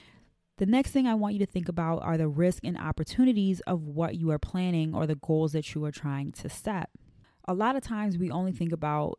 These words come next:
the opportunities that are presented to us. And of course, we always wanna be positive. So we anticipate achieving a lot of our goals, but I want you to also think about the risks that come along with your goals, right? Not everything is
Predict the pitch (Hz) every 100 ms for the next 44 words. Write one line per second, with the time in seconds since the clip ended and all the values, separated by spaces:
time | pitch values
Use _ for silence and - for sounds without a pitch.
0 | - 165 160 156 147 - - 156 160 -
1 | 180 190 185 220 214 220 226 226 240 226
2 | 226 220 226 220 214 220 - 170 160 160
3 | - - - - 147 - 190 175 180 170
4 | 170 175 156 151 - 254 269 208 185 -
5 | 175 208 196 285 277 214 - 196 - 160
6 | - 202 185 175 165 160 156 151 151 147
7 | 156 151 147 - 196 214 285 - 285 -
8 | 208 - 185 175 165 156 - 151 143 156
9 | 180 - 147 - 151 151 147 143 147 143
10 | 143 143 139 127 143 156 170 214 - -
11 | - 202 240 - 220 254 247 220 202